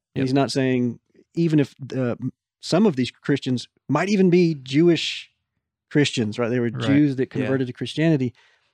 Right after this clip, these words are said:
Speaker 1: but they might, uh, the, you can't overlay that on the Gentiles. Like when the Gentiles come
Speaker 2: Yeah.
Speaker 1: in, you can't go, "Oh, well, now you gotta go be a full Jew first."
Speaker 2: Right.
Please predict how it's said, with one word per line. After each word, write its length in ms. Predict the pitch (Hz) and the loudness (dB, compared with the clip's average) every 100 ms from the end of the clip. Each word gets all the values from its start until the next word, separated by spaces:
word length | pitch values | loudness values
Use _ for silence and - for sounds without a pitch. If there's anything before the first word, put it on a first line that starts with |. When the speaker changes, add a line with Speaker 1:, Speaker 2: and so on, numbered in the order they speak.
| _ | _
Speaker 1:
but 100 | 131 | -4
they 100 | 127 | -2
might, 320 | 123 131 131 - _ _ _ _ - | 0 0 -2 -6 _ _ _ _ -12
uh, 200 | 120 117 | -10 -8
the, 360 | 123 117 - - | -6 -6 -6 -10
you 160 | 165 135 | -8 -2
can't 260 | 160 156 | 0 2
overlay 360 | 156 143 135 135 | 2 4 4 4
that 200 | 131 131 | 2 2
on 100 | 127 | 2
the 60 | 120 | 2
Gentiles. 500 | 123 131 123 90 90 | 2 2 2 -4 -6
Like 120 | 95 | -8
when 80 | 113 | -6
the 60 | 110 | -2
Gentiles 380 | 143 175 143 | 0 2 0
come 200 | 117 120 | 0 -2
Speaker 2:
Yeah. 80 | 110 | -2
Speaker 1:
in, 80 | 110 | -2
you 80 | 117 | -2
can't 240 | 139 117 | 0 0
go, 180 | 120 110 | 0 0
"Oh, 120 | 143 135 | 2 2
well, 100 | 135 | 4
now 80 | 143 | 2
you 140 | 135 | 2
gotta 160 | 139 127 | 0 0
go 120 | 135 | -2
be 180 | 139 127 | 0 -4
a 60 | - _ _ _ _ | -6 _ _ _ _
full 200 | 147 143 | -4 -4
Jew 340 | 117 143 143 | 2 4 4
first." 600 | 123 - 175 143 120 101 | 2 2 4 4 2 -2
Speaker 2:
Right. 180 | 95 95 | -4 -8